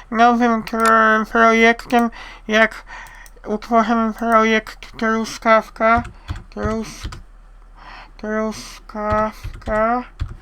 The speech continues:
Tylko, że muszę znowu z programu wyjść, bo on za długo mi odświeża widok folderów.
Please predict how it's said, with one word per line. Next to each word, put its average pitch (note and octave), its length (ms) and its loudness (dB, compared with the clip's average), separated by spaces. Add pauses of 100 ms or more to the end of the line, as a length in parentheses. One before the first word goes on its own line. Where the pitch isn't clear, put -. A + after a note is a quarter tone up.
(1300)
Tylko, A3+ 220 -4
że B3 160 2
muszę B3+ 300 0
znowu B3+ 340 2
z - 100 -10
programu G#3+ 760 2 (360)
wyjść, G#3 520 -6 (380)
bo A3+ 120 2
on B3 220 4
za B3+ 160 4
długo B3 360 2
mi B3 160 2
odświeża A#3 1000 2 (600)
widok A3 440 -2
folderów. G3 1040 0